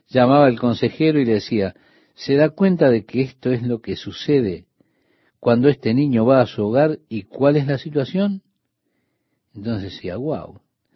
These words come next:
tuvimos una actitud equivocada hacia él. Ahora entendemos por qué está peleándose con todo el mundo. Este chico tiene que pelear para sobrevivir".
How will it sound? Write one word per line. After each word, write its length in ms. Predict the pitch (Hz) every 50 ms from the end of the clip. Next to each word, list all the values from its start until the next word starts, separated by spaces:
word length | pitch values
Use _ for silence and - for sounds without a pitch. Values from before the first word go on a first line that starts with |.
| _ _ _ _ _ _ _ _ _ _ _ _
tuvimos 420 | - 113 113 127 139 139 127 110
una 180 | 131 131 123 113
actitud 480 | 107 - - 107 98 - 127 127 120 -
equivocada 1080 | - 110 101 87 - 101 101 98 98 95 - - - 151 120 101 95 90 85 73 65 95
hacia 360 | 95 - - 113 104 95 90
él. 160 | 87 87 92
Ahora 240 | 98 117 131 143 147
entendemos 800 | 139 120 117 110 120 127 156 151 123 98 95 90 80 - _ _ _ _ _ _ _ _ _ _ _ _ _
por 220 | - 113 110 107
qué 120 | - - 131
está 300 | - - - 127 107 -
peleándose 640 | - 107 104 113 120 123 117 110 101 101 - - 104
con 180 | 95 98 98 95
todo 200 | 107 104 101 101
el 80 | 101
mundo. 440 | 98 98 95 87 82 80 - - _ _ _ _ _ _ _ _ _ _ _ _ _ -
Este 320 | 208 143 - - 123 98 -
chico 300 | - 139 127 160 151 -
tiene 320 | - 143 147 135 127 -
que 380 | - - 101 95 87 85 87 _ _ _ _ _ _ _ _ _ _ _
pelear 560 | - 113 - 98 117 131 139 151 156 165 156 -
para 180 | 147 123 110
sobrevivir". 800 | - - 113 101 98 98 92 95 110 123 139 123 92 82 80 85